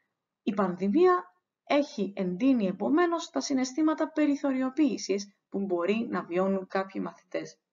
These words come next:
Παράλληλα, ο ρόλος του διευθυντή έχει γίνει κυρίως γραφειοκρατικός, αφού χάνεται ανάμεσα σε εγκυκλίους, υγειονομικά πρωτόκολλα και κανονισμούς. Δυστυχώς όμως, καλείται να ανταπεξέλθει σε όλα αυτά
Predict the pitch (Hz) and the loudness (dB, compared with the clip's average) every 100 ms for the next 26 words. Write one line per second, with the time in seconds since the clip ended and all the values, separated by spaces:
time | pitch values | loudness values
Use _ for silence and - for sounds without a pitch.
0 | _ _ - - - 180 170 202 247 247 | _ _ -20 -20 -10 -4 0 0 -2 -4
1 | 196 - - 175 175 202 262 285 233 175 | -4 -4 -6 -4 2 2 2 -2 -2 -2
2 | - 160 151 160 - _ _ 269 269 254 | -4 -8 -4 -6 -8 _ _ -6 -2 0
3 | 262 269 285 - 190 190 269 262 233 214 | 2 2 2 -2 -4 0 0 0 -4 -2
4 | 190 180 170 - - 208 - - _ - | -4 -4 -6 -8 -2 0 0 -8 _ -20
5 | - - - 226 - 233 214 - - 170 | -10 -8 -8 -6 -2 -2 -2 -8 -8 -4
6 | 190 190 180 - 160 160 - 190 208 294 | -4 -4 -8 -12 -14 -16 -2 2 2 2
7 | - _ _ - 247 262 226 185 - 220 | -6 _ _ -2 2 2 0 -4 -2 -2
8 | 214 170 202 208 226 226 226 _ - 226 | -4 -4 -2 -2 -4 -4 -6 _ -12 -4
9 | 202 185 175 170 185 151 - _ _ _ | -2 0 -4 -6 -8 -8 -10 _ _ _
10 | - - 277 277 370 269 302 269 202 - | -12 -8 -4 0 0 2 0 0 -4 -6
11 | 180 196 202 226 202 196 - - - 233 | -2 0 -2 -2 -2 -2 -4 -6 -6 -6
12 | - 247 - - - - 202 233 208 - | -4 -6 -6 -20 -10 0 2 2 -2 -8
13 | - 285 311 _ | -4 -4 -4 _